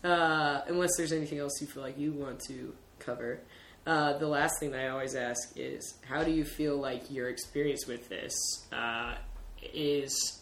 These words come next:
uh, has affected your life creatively, and how do you feel like it has affected your life in general?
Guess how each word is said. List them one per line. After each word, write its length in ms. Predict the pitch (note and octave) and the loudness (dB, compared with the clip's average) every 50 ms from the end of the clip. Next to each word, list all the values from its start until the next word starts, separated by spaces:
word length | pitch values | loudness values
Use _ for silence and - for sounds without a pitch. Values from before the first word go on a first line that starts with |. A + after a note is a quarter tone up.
| - - - | -18 -14 -8
uh, 400 | B2+ B2 B2 B2 A#2 A#2 A#2 A2 - | -4 -2 0 0 0 -2 -2 -4 -4
has 280 | - D#3 D3 C#3 C#3+ D3 | 0 0 2 2 2 0
affected 340 | C#3+ - C3+ - - C#3+ | -2 -2 -4 -4 -2 -2
your 140 | C#3 C3+ B2+ | -2 -2 -2
life 260 | B2+ B2 B2 - - - - | -2 -2 -4 -4 -8 -10 -8
creatively, 720 | B2+ C3+ C3+ C3 B2+ B2 A#2+ - - A#2 A2+ G#2+ - - - | -6 -4 -4 -4 -4 -6 -6 -8 -8 -8 -8 -8 -10 -10 -10
and 100 | C3+ C3 | -6 -4
how 140 | C3 B2 A#2+ | -2 -2 -2
do 60 | B2 | -2
you 120 | A#2 A#2 | -4 -6
feel 180 | - - B2 A#2 | -6 -6 -6 -4
like 240 | A#2 A2+ - - - | -4 -4 -6 -6 -6
it 60 | B2 | -6
has 140 | B2 A#2 A#2+ | -6 -6 -6
affected 380 | A2 - A#2 A2 - - G#2 | -8 -8 -8 -10 -10 -10 -10
your 100 | A2 A2+ | -8 -8
life 200 | A2 A2 A2 - | -8 -8 -8 -10
in 100 | A#2 A2+ | -12 -10
general? 340 | A2 A2+ A2+ A2+ G#2 G2+ | -10 -10 -10 -10 -12 -12